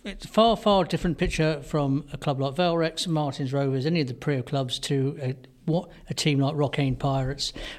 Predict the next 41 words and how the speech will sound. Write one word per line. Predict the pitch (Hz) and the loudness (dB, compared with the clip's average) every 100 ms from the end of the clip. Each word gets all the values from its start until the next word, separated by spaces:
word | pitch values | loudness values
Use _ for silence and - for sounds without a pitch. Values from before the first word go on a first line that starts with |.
| - | 0
Rockane | - 170 147 | 4 4 4
Pirates | - 147 143 143 147 | 2 2 2 0 -2
are | |
a | |
one-team | 143 165 156 - 160 143 | 2 2 2 4 4 4
outfit, | 147 135 160 165 - - - - - - | 2 0 -2 -2 -6 -18 -16 -16 -16 -2
so | - | 2
if | 175 | 4
they | 190 | 4
lose | 151 139 | 2 0
four | - 156 | 0 -2
or | 127 | 0
five | 160 139 135 | 0 -2 0
players, | 165 165 165 - - - - - - - - - - - | 0 2 -2 -6 -12 -16 -14 -14 -14 -4 -4 -4 -4 -2
they've | 156 | 0
got | 151 | 0
nothing | 131 - 139 139 - - - - - - | -2 -2 -2 -4 -12 -18 -20 -20 -20 -2
behind | 160 147 139 127 | 2 4 2 0
them. | 120 - - | -4 -10 -6
They | 147 | -2
can't | 147 147 139 | 0 0 0
call | 156 143 | 0 2
in | 139 139 156 | 0 -2 -2
any | 147 | 0
of | 139 | 0
the | 135 | -2
reserve | 127 143 135 | -2 0 0
sides. | - 143 139 | 0 0 0
But | 139 175 | -2 2
clubs | 208 151 | 2 2
like | 139 131 | 0 0
Vale | 143 135 | 2 2
Rec, | 135 131 - 277 - | 2 -2 -8 -12 -2
they | 175 | 0
enter | 151 147 | 2 0
these | 135 | -2
competitions, | - 156 135 147 - 143 | 0 0 0 -2 0 2
they've | 165 139 | 2 2
got | 160 156 - - - - - - | 0 0 -4 -10 -14 -20 -20 0
multiple | 165 160 185 160 - 135 131 | 4 6 6 4 0 -2 -2
teams, | - 139 131 131 135 - | 0 2 2 2 0 -2